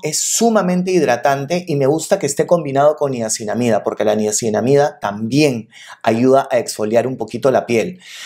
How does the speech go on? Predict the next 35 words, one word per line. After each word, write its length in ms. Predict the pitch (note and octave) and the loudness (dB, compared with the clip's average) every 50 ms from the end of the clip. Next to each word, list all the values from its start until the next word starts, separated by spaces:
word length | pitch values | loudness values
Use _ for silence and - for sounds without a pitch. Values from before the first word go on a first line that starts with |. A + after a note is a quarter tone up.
| - - - - _ _ _ | -16 -16 -18 -20 _ _ _
Ya 240 | - D3 C3+ F3+ A3 | -4 2 4 4 4
expliqué 380 | A3 - - F3 E3 C#3 F3 | 4 2 0 0 2 4 4
el 120 | E3 D#3+ D3 | 2 2 2
día 220 | D#3+ D#3+ D#3 D#3 | 2 4 4 4
de 160 | D3+ C3+ B2 | 4 2 0
ayer 340 | A#2 A#2+ A#2+ A#2 B2 C3 B2+ | -2 -4 -2 -2 -2 0 0
lo 120 | B2+ A#2+ - | -2 -4 -4
que 80 | B2+ | -4
es 100 | - - | -4 -4
el 80 | C#3 B2+ | -2 -2
retinol, 460 | A#2+ A#2 - G#2 G2+ G2+ G2+ F#2+ F#2 | -2 -4 -4 -4 -2 -2 -2 0 0
¿verdad? 320 | F#2 G#2 A#2 D3 E3+ F#3 | 2 2 4 4 4 4
No 160 | F3+ E3+ D#3 - | 2 0 -2 -2
tengo 200 | D3 D3 D3 C#3+ | -2 0 0 -2
que 80 | C#3+ | -2
explicarles 540 | C3+ - - A#2 A2 B2+ B2 A#2+ B2+ B2 A#2 | -6 -8 -8 -2 0 2 2 2 0 -4 -6
lo 80 | A#2+ G#2 | -8 -8
que 100 | - A2 | -6 -6
es 120 | - - | -4 -4
el 80 | G#2+ - | -2 -2
retinol, 640 | A2+ A2+ - D#3+ F3 G3 G#3+ G#3+ G#3+ G#3 G3+ G3+ - | -2 -2 0 2 2 4 4 4 2 0 -2 -4 -6
es 220 | C3+ B2+ - - | -8 -8 -6 -6
un 80 | C#3 C3+ | -6 -4
ingrediente 520 | C#3 C#3 B2 A#2+ A#2 A#2 A#2+ B2 B2+ A#2+ | -4 -2 0 0 0 2 0 0 0 0
activo 520 | C3+ C3+ - - F#3+ F#3 F3+ F#3 F#3 F3+ F#3 | -2 -2 -2 -2 0 2 4 4 4 2 2
que 80 | C#3+ | -2
lo 100 | A#2 A2 | -2 -2
que 100 | - G#2+ | -2 0
va 100 | G#2+ A2+ | 0 0
a 20 | A#2+ | 0
hacer 380 | - - C#3+ C#3 C#3 C3+ - _ | 0 2 2 2 2 0 -2 _
es 220 | - C3+ C3 C3+ | -2 0 0 0
que 100 | - C#3 | -2 -4
tu 180 | A#2 A2+ G#2+ - | -4 -4 -6 -4
piel, 300 | - A#2+ B2 B2 B2+ B2 | 0 2 2 2 0 -2